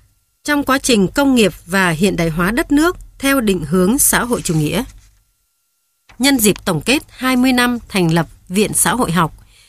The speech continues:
Viện trưởng Viện Xã hội học, Phó giáo sư tiến sĩ Trịnh Duy Luân đã tổng kết những chủ đề nghiên cứu và có thể triển khai thành các phương pháp nghiên cứu sau. Nghiên cứu những vấn đề lý thuyết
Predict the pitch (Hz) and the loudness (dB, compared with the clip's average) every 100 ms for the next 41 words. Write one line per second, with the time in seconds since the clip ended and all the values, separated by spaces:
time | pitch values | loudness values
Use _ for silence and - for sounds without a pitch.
0 | _ - 202 226 190 240 175 147 180 185 | _ -4 0 2 4 4 2 2 0 2
1 | 160 196 254 185 190 151 - _ _ _ | 0 0 0 0 0 -2 -8 _ _ _
2 | _ - 196 233 233 254 285 269 254 - | _ -4 0 2 2 2 2 2 0 -2
3 | 208 240 - 233 190 277 - _ - 202 | 0 2 2 4 2 0 -6 _ -2 -2
4 | - 175 254 240 233 226 - - _ - | -2 2 2 2 2 -2 -6 -20 _ -6
5 | 196 196 262 165 294 - 208 208 262 339 | -2 0 0 0 -2 0 2 2 2 -2
6 | - - 196 170 185 165 208 277 269 214 | -4 -2 0 4 4 4 4 4 2 2
7 | 202 269 - - 190 175 156 233 233 139 | 2 0 -6 -4 0 0 -2 -2 -2 -2
8 | - 196 143 - 247 247 220 180 151 269 | 0 0 0 -2 -2 -2 -2 -2 -2 -4
9 | - 247 294 - 226 233 - 202 - 208 | -4 -4 -4 -2 0 0 0 2 2 2
10 | 208 - _ _ _ _ _ _ _ _ | 0 -8 _ _ _ _ _ _ _ _
11 | _ _ _ _ _ _ _ _ _ _ | _ _ _ _ _ _ _ _ _ _
12 | - 285 302 - 226 233 320 285 254 285 | -2 2 2 4 2 4 2 2 2 2
13 | 277 214 175 160 202 262 330 381 | 2 2 4 4 2 2 0 0